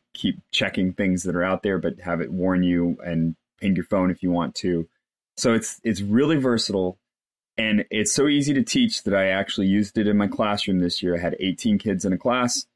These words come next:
Uh, I had, uh, six of the kits, so there were three kids per kit,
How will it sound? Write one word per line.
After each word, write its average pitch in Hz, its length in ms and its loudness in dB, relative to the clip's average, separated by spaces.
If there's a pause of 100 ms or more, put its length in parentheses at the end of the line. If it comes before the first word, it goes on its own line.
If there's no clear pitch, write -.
(420)
Uh, 90 260 0
I - 60 -2
had, 92 320 0
uh, 87 280 -2
six - 380 -2
of 107 60 0
the 101 40 0
kits, - 600 -4
so 90 260 -2
there 87 140 0
were 85 100 0
three 101 240 -4
kids 98 280 -2
per 98 200 -4
kit, - 320 -2